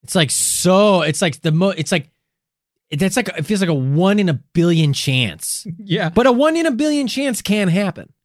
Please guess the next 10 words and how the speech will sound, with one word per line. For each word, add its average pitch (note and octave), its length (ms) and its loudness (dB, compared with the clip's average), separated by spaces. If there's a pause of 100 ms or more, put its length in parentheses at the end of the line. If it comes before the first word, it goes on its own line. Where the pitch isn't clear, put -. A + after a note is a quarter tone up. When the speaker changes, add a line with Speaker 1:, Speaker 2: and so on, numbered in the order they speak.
(120)
Speaker 2:
Yeah, F#4 240 -4
sure. D3+ 340 -4 (560)
It's D#3 140 -2
not G#3+ 240 2
impo-, C#3+ 440 -2
well, D3+ 340 2 (340)
that's E3+ 180 -2
the C3+ 60 -6
thing A3+ 200 0
is B2+ 220 -6